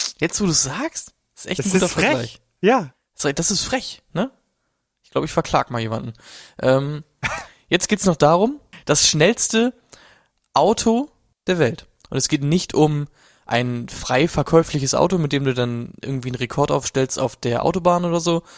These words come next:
Speaker 1: sondern es geht darum, ein Auto wurde gebaut, halt auch nur zu diesem Zweck. Und wie schnell, meinst du, kann man denn so werden? Mit so
Speaker 2: Das ist
Speaker 1: Rädern
Speaker 2: noch
Speaker 1: auf dem Boden?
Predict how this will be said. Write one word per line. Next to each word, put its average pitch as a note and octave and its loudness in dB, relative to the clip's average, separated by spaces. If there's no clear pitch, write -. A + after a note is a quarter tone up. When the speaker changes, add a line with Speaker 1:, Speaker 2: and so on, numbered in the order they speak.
Speaker 1:
sondern C3 0
es - -4
geht C#3 0
darum, C#3 2
ein A#3+ -4
Auto G#3+ 2
wurde D#3 2
gebaut, D#3 2
halt C#3 -2
auch B2+ -2
nur D#3+ -2
zu - -2
diesem C3 -6
Zweck. - -2
Und C3 -10
wie A3 -4
schnell, F3+ 4
meinst D#3+ 2
du, D#3 0
kann D3 -2
man D3 2
denn C#3 -4
so C3 -4
werden? A#2+ 0
Mit B2+ -6
so C3 0
Speaker 2:
Das C#3+ -2
ist F3 4
Speaker 1:
Rädern E3+ 4
Speaker 2:
noch A#3+ 2
Speaker 1:
auf B2 -8
dem B2 -6
Boden? E3+ 2